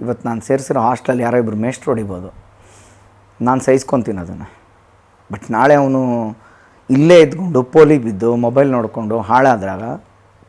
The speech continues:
ಯಾರೋ ಹೊಡೆದು ಅವನ್ನ ಸ್ಟೇಷನ್ನಿಗೆ ಸೇರಿಸ್ತಾರಲ್ಲ, ಬಿಡಿಸ್ಕೊಂಬರಕ್ಕೆ ನಾನು ಹೋದಾಗ ಆ ನೋವಿಗಿಂತ ಇದೇನೂ ಅಲ್ಲ. ಇವತ್ತು ನಾನು ಕಣ್ಣೀರು ಹಾಕ್ತೀನಿ, ನಂಗೆ ಅಡ್ಡಿ ಇಲ್ಲ, I am strong, ನನಗೆ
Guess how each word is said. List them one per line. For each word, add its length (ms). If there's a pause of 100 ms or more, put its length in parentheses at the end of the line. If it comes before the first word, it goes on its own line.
(540)
ಯಾರೋ 260
ಹೊಡೆದು 220
ಅವನ್ನ 160
ಸ್ಟೇಷನ್ನಿಗೆ 520
ಸೇರಿಸ್ತಾರಲ್ಲ, 500 (760)
ಬಿಡಿಸ್ಕೊಂಬರಕ್ಕೆ 640
ನಾನು 200
ಹೋದಾಗ 280 (580)
ಆ 120
ನೋವಿಗಿಂತ 460
ಇದೇನೂ 340
ಅಲ್ಲ. 180 (300)
ಇವತ್ತು 220
ನಾನು 120
ಕಣ್ಣೀರು 220
ಹಾಕ್ತೀನಿ, 260
ನಂಗೆ 100
ಅಡ್ಡಿ 180
ಇಲ್ಲ, 160 (840)
I 80
am 120
strong, 320
ನನಗೆ 540